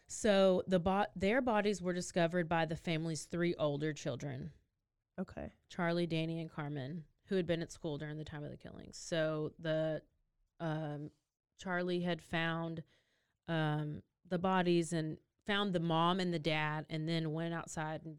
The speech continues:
Speaker 1: got the neighbors and called the cops. He didn't see the brother. He didn't see his siblings. And he said if he would have seen his siblings, it would have just been, like,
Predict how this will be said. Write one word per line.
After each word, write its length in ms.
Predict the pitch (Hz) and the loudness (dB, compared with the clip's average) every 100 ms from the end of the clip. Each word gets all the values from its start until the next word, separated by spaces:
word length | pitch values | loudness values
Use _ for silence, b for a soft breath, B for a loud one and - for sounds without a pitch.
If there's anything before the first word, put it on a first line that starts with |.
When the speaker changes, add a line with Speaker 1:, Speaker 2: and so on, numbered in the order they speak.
| _ _ | _ _
Speaker 1:
got 200 | 165 156 | -6 -4
the 80 | 160 | -4
neighbors 340 | 165 151 156 | -4 -6 -8
and 80 | 151 | -8
called 160 | 160 160 | -6 -4
the 60 | |
cops. 320 | 151 156 - | -2 -2 -2
He 120 | - 156 | -6 -2
didn't 380 | 156 180 196 | 0 0 0
see 220 | - 190 180 | -2 -2 0
the 120 | 165 | 0
brother. 600 | 151 165 160 165 165 170 | 0 2 4 2 0 0
He 120 | 170 | -2
didn't 200 | 175 185 | -2 -2
see 180 | - 214 | -2 -2
his 160 | 185 - | -2 -2
siblings. 720 | 180 151 147 - 180 - b b b b - | -2 -2 -4 -8 -12 -12 b b b b -10
And 80 | |
he 80 | 156 | -8
said 220 | 143 156 | -4 -4
if 120 | 147 - | -4 -4
he 100 | 202 | -2
would 120 | 190 | -2
have 80 | 180 | -2
seen 180 | 190 190 | -4 -4
his 120 | 175 | -2
siblings, 560 | 185 160 165 165 160 165 | -2 -2 -4 -6 -10 -8
it 140 | 160 | -6
would 120 | 151 | -6
have 80 | 151 | -6
just 280 | 151 147 - | -8 -10 -8
been, 160 | 165 | -8
like, 260 | 135 120 - | -6 -8 -8